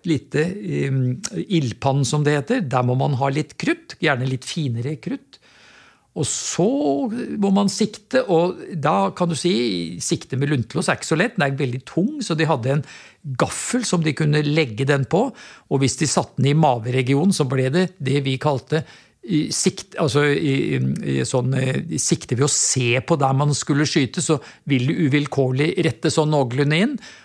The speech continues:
og så klemmer man på avtrekkeren, for det var gjerne en sånn en bøyle under, så kommer den med krutt, med brennende lunte ned i kruttet, bom, så går skuddet.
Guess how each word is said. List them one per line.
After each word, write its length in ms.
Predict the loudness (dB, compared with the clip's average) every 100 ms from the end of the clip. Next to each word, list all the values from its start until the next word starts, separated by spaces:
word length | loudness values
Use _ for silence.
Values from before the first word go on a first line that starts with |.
| _
og 140 | -6
så 120 | -4 -2
klemmer 560 | 2 2 2 0 0
man 180 | 0 0
på 180 | 2 2 2 -2 _ _ _ 2
avtrekkeren, 500 | 2 2 -2 0 0
for 140 | 0
det 80 | 2
var 100 | 2
gjerne 240 | 0 0
en 80 | -2
sånn 240 | -2 0 0
en 160 | 0 0 -2 -4 -6 -6 0
bøyle 460 | 2 2 2 0 -2 -10 -6
under, 360 | 0 4 4 0 -12 -20 _ -10
så 240 | -2 -2
kommer 480 | 0 0 2 2 0 -6 _
den 460 | -12 -2 0 2 2
med 220 | 0 -2
krutt, 240 | -6 -6 -8 _ -14
med 460 | -2 0 0 0 0 0 -2 -2 0
brennende 360 | 0 2 2 2
lunte 460 | 2 2 2 0 -2 -6 _
ned 420 | 2 4 4 4
i 80 | 2
kruttet, 460 | 2 0 0 -2 -2 -10 _ _ _ -20 -18 -16 -18 _ _ _
bom, 160 | 4 4 -2 -12 -18 -4
så 180 | 0 2
går 160 | 2 0
skuddet. 320 | -2 -2